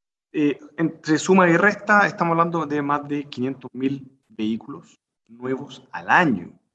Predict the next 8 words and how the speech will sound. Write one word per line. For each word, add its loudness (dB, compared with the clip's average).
que -8
están 0
integrando 0
al -4
parque -8
vehicular -8
y 2
que, 0